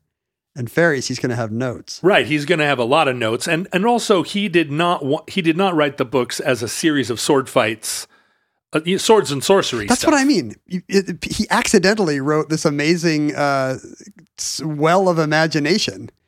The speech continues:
Speaker 1: but, you know, this is a guy that was just really into the Norse Eddas.
Speaker 2: Right, and, and every,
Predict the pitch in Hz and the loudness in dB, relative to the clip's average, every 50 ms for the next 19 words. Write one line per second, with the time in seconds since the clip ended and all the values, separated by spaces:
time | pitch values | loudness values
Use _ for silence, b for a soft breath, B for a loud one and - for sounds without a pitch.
0 | _ _ _ _ _ _ _ _ _ _ - 139 135 139 160 196 196 151 120 113 | _ _ _ _ _ _ _ _ _ _ -4 -4 -2 0 0 0 0 0 0 -2
1 | 127 147 143 - 202 - - - - 175 165 143 143 135 139 131 135 139 - - | -4 -6 -4 -4 -4 -6 -2 -4 -2 0 2 0 0 0 -2 -4 -4 -6 -4 -6
2 | 139 - - 135 139 143 143 147 143 143 139 143 143 135 135 135 131 127 120 123 | -6 -6 -4 -4 -2 -2 0 0 0 -2 -2 -2 -2 -2 -2 -2 -4 -4 -8 -12
3 | - _ _ 135 131 123 123 135 131 127 131 131 139 151 156 151 - - 160 190 | -18 _ _ -20 -20 -8 -6 -4 -4 -2 -2 -2 0 -2 -2 -2 -2 0 2 2
4 | 175 127 104 90 110 - - - _ _ - 117 104 92 - _ _ _ _ _ | 2 0 -4 -6 -10 -14 -14 -16 _ _ -8 -8 -8 -8 -12 _ _ _ _ _
5 | _ _ _ 165 170 185 190 - 190 180 180 185 - - _ _ _ _ _ _ | _ _ _ 0 0 0 -2 -4 -4 -4 -4 -4 -10 -20 _ _ _ _ _ _
6 | - 208 208 233 214 190 185 208 208 208 202 202 190 | -2 0 0 0 0 -2 -2 -2 0 0 0 0 -2